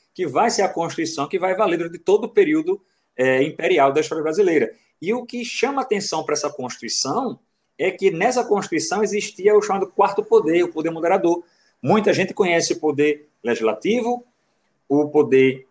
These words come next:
judiciário e o poder executivo. Mas no Brasil Império,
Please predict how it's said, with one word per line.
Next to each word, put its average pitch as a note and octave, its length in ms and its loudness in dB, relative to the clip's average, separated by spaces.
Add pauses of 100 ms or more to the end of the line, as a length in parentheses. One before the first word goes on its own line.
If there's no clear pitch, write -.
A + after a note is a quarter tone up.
judiciário G3+ 840 0
e G#3 80 -6
o B3 80 -6
poder G3 280 4
executivo. F#3 680 -2 (180)
Mas C3+ 220 -2
no G#3+ 220 0
Brasil G3 380 2
Império, C3 640 0